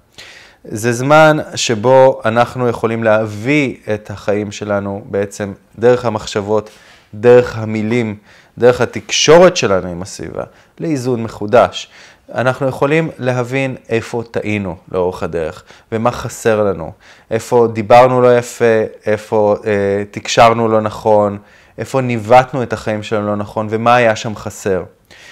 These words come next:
והדבר הזה יכול לקרות במובנים האישיים ביותר, כמובן, לגבי החיים שלנו, וגם יכול לקרות ברמה יותר ציבורית, יותר אישית, אה, יותר גדולה.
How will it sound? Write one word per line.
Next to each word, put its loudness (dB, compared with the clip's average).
והדבר 4
הזה 2
יכול 0
לקרות 0
במובנים -2
האישיים -6
ביותר, -2
כמובן, -2
לגבי -2
החיים 0
שלנו, 0
וגם 2
יכול 0
לקרות 2
ברמה 6
יותר 2
ציבורית, 0
יותר 4
אישית, 0
אה, 0
יותר 0
גדולה. 4